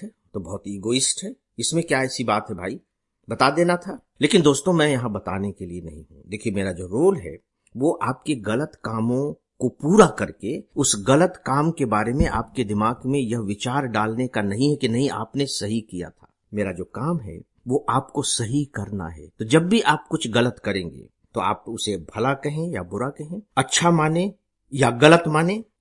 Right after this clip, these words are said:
हो सकता है कि मुझसे नाराज हो, किसी भी सीमा तक आप नाराज हो सकते हैं, नाराज होना आपका अधिकार है, लेकिन मैं उनका समर्थन नहीं करूंगा।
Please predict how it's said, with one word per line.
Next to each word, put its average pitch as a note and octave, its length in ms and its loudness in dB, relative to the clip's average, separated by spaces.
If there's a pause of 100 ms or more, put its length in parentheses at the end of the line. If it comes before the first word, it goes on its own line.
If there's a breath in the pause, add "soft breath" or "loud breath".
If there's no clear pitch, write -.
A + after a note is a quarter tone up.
हो D3 60 8
सकता E3 260 4
है D#3 120 2
कि D#3 100 -2
मुझसे C3 280 2
नाराज A2+ 460 0
हो, D#3+ 80 -8
किसी D3 320 0
भी C#3 180 4
सीमा C3 360 2
तक B2+ 260 -4
आप A#2+ 180 0
नाराज A2 400 2
हो A#2 60 -2
सकते A2 300 -4
हैं, A2+ 60 0
नाराज G#2 340 0
होना A2 200 -4
आपका G2 320 -4
अधिकार G#2+ 420 0
है, D#3 120 -2 (240)
लेकिन F#3 360 6
मैं A2 420 2 (460)
उनका F3+ 220 4
समर्थन D3+ 540 0
नहीं D#2+ 140 -8
करूंगा। - 460 -20